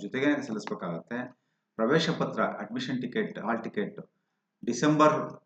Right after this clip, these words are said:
ಒಂದರಿಂದ ಏಳನೇ ತರಗತಿವರೆಗೆ. ಯೂಸರ್ ಐ ಡಿ ಪಾಸ್‌ವರ್ಡ್ ಬೇಕು, ನೀವು ಅದನ್ನ ಮರೆಯುವಾಗಿಲ್ಲ. ಪರೀಕ್ಷಾ ಕೇಂದ್ರ ಅಲ್ಲಿ ಎಲ್ಲಿರುತ್ತೋ ಅದು, ಪರೀಕ್ಷೆ ದಿನಾಂಕದ ತರಬೇಕಾದ ವಸ್ತು ಏನ್ ತರಬೇಕು ಅಂದ್ರೆ ನೀವು ಪ್ರವೇಶ ಪತ್ರ, ನೀಲಿ, ಕಪ್ಪು ಬಾಲ್ ಪಾಯಿಂಟ್ ಪೆನ್ ಅಷ್ಟೇ, ಇನ್ನೇನು ತಗೊಳಂಗಿಲ್ಲ.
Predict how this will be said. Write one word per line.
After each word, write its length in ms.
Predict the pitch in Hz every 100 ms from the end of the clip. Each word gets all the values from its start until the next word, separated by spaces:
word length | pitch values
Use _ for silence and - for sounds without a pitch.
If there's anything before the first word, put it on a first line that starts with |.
| -
ಒಂದರಿಂದ 440 | 120 127 123 123 165 - - 110
ಏಳನೇ 180 | 117
ತರಗತಿವರೆಗೆ. 600 | 113 104 98 98 87 90
ಯೂಸರ್ 300 | 113 147 160
ಐ 40 | 151
ಡಿ 100 | 143
ಪಾಸ್‌ವರ್ಡ್ 460 | 131 123 127 113
ಬೇಕು, 400 | 104 98 - 98 -
ನೀವು 120 | 107
ಅದನ್ನ 220 | 104 117
ಮರೆಯುವಾಗಿಲ್ಲ. 880 | 165 98 98 98 90 85 87 - - _ _ _ _ _ _ _
ಪರೀಕ್ಷಾ 280 | 135 139 147 139
ಕೇಂದ್ರ 220 | 127 123
ಅಲ್ಲಿ 220 | 170 113 110
ಎಲ್ಲಿರುತ್ತೋ 420 | 113 110 - 104
ಅದು, 440 | 92 170 226 - _ _ -
ಪರೀಕ್ಷೆ 300 | 123 139 151
ದಿನಾಂಕದ 420 | 123 127 123 120
ತರಬೇಕಾದ 680 | 117 107 120 120 110 107 104
ವಸ್ತು 320 | 104 - 120
ಏನ್ 220 | 117 143
ತರಬೇಕು 340 | 135 117 113 104
ಅಂದ್ರೆ 180 | 104 120
ನೀವು 260 | 110 151
ಪ್ರವೇಶ 380 | - 104 117 127
ಪತ್ರ, 340 | 120 117 180
ನೀಲಿ, 400 | 165 117 117 135
ಕಪ್ಪು 280 | - 107 110
ಬಾಲ್ 280 | 98 98 98
ಪಾಯಿಂಟ್ 220 | 101 101
ಪೆನ್ 160 | 95 87
ಅಷ್ಟೇ, 440 | 87 - - 113 95
ಇನ್ನೇನು 300 | 104 123 123
ತಗೊಳಂಗಿಲ್ಲ. 540 | 95 92 85 85